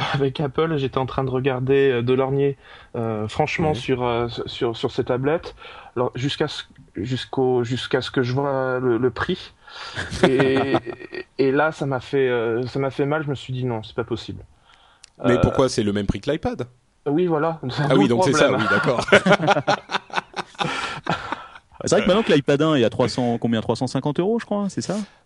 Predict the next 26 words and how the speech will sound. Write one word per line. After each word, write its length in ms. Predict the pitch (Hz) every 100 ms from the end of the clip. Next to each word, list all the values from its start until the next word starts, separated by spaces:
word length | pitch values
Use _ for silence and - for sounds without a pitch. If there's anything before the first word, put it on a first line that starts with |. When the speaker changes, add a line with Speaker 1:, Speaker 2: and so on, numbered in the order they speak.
| -
Speaker 2:
Euh, 120 | 113
Speaker 3:
Neuf, 80 | 110
Speaker 2:
bah, 80 |
Speaker 3:
hein. 60 | 110
Speaker 2:
tant 120 | 131
qu'il 80 | 120
y 40 |
aura 120 | 131 117
des 100 | 123
stocks, 340 | - 170 180
je 100 | 139
crois 260 | 117 143 139
trois 160 | 127
cent 120 | 117
quatre-vingt-neuf. 840 | 131 123 - 104 95 92 - - - _
Pe-, 80 | 147
oh, 80 |
peut-être 160 | 170 180
Speaker 3:
Ouais. 140 | 101 110
Speaker 2:
trois 140 | 131
cent 120 | -
cinquante, 280 | 104 92 87
je 60 | -
sais 40 |
plus, 160 | -
ouais. 60 | 85